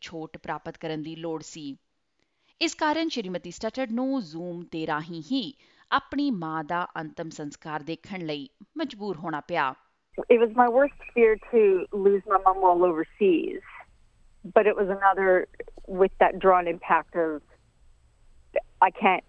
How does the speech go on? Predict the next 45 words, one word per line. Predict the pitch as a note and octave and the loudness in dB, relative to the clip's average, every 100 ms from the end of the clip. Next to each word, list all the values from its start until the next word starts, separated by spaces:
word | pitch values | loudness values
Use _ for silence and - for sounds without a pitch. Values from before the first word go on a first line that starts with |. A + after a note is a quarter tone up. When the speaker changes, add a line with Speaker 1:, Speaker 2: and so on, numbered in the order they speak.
| - | 2
Speaker 2:
I | F3+ - | 2 4
can't | A3 G#3 G3 | 0 2 0
even | F3 E3+ | 0 2
get | E3+ E3 | 2 2
on | |
a | C#3+ - | -4 -10
plane, | - - F3+ F#3+ F#3+ F3 D3+ - - | -14 -4 0 2 2 0 -4 -8 2
<laughs> | C4+ | 4
like, | B3 - - - | 4 -2 -8 0
to | B3+ | 0
even | - - G3+ | 0 0 4
go | |
to | F#3+ E3+ | 4 2
a | - - | -4 -10
funeral. | F3+ F3+ E3+ D3+ D3+ | -8 -2 2 4 4
Like, | C#3+ D#3+ | 0 -4
it's, | - _ _ _ _ - - - - _ - | -10 _ _ _ _ -20 -20 -20 -20 _ 2
it | F3+ | 4
was | F3+ F#3 | 6 6
literally, | G3 - G3+ F#3 F3 E3 D#3 - _ | 6 4 4 6 4 4 0 -6 _
you | - | 2
know, | E3 E3 D#3+ | 4 4 4
I | E3+ - | 2 4
sat | F3+ F3 | 4 4
on | |
my | E3 - | 0 2
partner's | F3 E3 F3 D#3+ D3 | 2 2 -2 -6 2
lap | E3 E3 E3 - | 4 4 2 -2
and | D#3+ | 0
watched | D#3+ E3 - | 2 2 -2
a | E3 C#3+ | -6 -2
Zoom | D#3 E3 E3+ D#3 | -2 -2 0 2
video | D#3 D3+ C#3+ | 6 6 6
of | C#3+ | 4
my | D#3 | 0
mother's | D3+ D#3 D3+ D3 - | 2 2 2 -6 -10
funeral, | D#3+ D#3 D#3+ D3 C#3+ _ - - | -16 -14 -16 -16 -16 _ -4 2
and | D#3 D3 | 2 2
it | C#3+ | -4
was | D3+ - | -2 2
just, | E3 - - _ _ _ _ _ _ _ _ - | 2 0 -20 _ _ _ _ _ _ _ _ 4
it | A#3 | 6
was | D#3 | 6
a | C#3 | 4
nightmare. | C3+ A3 A3+ D3 - | 4 4 2 -2 -4